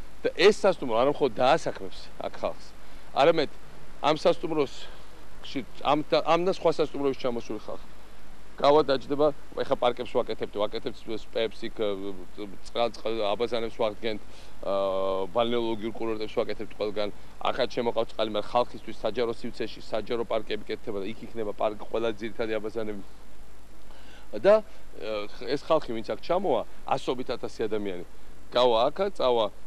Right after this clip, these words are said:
სათაფლიაში, წავა, ა, ა, პრომეთეს ზღვებაში, წავა ვანის გათხრებს ნახავს,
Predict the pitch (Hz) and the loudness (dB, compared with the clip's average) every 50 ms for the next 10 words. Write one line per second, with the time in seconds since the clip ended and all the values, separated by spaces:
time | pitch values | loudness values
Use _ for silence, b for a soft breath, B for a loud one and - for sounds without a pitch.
0 | - - - - 117 - 151 143 - 151 151 165 196 202 - - - 127 127 123 | -4 -2 0 0 0 2 0 0 0 0 0 0 0 -2 -2 -2 0 2 4 4
1 | 120 113 104 - - - - - 107 107 107 110 104 B B B B B 120 113 | 4 4 2 0 -2 -4 -2 0 2 2 2 2 0 B B B B B 0 0
2 | 110 107 - - 131 139 151 160 - 180 160 135 160 170 180 202 - - - - | 0 0 0 0 0 0 0 0 0 0 0 0 0 0 0 0 0 0 0 2
3 | 131 127 120 104 110 120 135 151 151 139 - 165 - - - 175 165 - - 165 | 2 2 4 2 2 2 2 0 0 0 0 0 0 -2 -2 -2 -2 -2 0 0
4 | 160 - 185 185 180 | 0 2 0 0 0